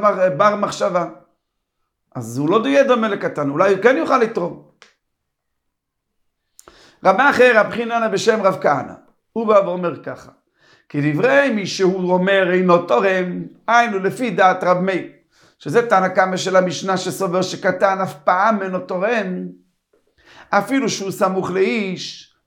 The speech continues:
למה הוא אינו תורם? כי הוא סובר את הדרשה מן הפסוק. אז אם כן, הוא גם כן אינו מקדיש.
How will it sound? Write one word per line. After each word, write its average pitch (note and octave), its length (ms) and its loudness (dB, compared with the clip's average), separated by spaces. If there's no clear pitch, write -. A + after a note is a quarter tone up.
למה G3 340 4
הוא G#3+ 140 4
אינו G3+ 220 2
תורם? F3 400 -2
כי - 100 -12
הוא D#3 100 -2
סובר D3 420 0
את D3 120 -8
הדרשה D#3 480 0
מן G3+ 120 0
הפסוק. G#3 600 -6
אז C3+ 140 -6
אם E3 140 -2
כן, C4+ 260 4
הוא A3 120 -2
גם C4 260 0
כן A3+ 180 2
אינו A#3 200 2
מקדיש. B3+ 760 -2